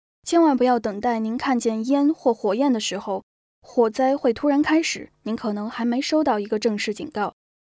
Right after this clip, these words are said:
在夏季，请随时查询Fire Danger Ratings，并且准备在Severe、Extreme或者Code Red之前准备离开。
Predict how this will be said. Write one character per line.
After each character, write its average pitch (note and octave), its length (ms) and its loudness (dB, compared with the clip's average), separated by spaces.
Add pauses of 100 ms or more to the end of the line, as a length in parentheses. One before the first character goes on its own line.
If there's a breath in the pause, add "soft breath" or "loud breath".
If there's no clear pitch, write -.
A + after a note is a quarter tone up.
(140)
在 A#3 160 0
夏 A3+ 260 0
季， G#3 240 -8 (200)
请 A#3 200 -2
随 C#4 160 2
时 D#4 160 -2
查 A#3+ 220 -2
询 A3+ 240 -4
Fire A#3 240 0
Danger A#3 320 0
Ratings， A3+ 520 -2 (300)
并 A3+ 160 -2
且 G#3+ 160 -4
准 G3+ 220 -6
备 G#3 160 -6
在 G#3+ 180 -6
Severe、 A#3 540 -2 (160 soft breath)
Extreme A#3 560 -2
或 A3+ 220 -2
者 G#3 100 -8
Code A#3 280 0
Red A#3+ 200 0
之 B3 140 -6
前 G#3 280 -6
准 A#3 220 -4
备 G3+ 140 -6
离 G#3 120 -6
开。 B3 300 -6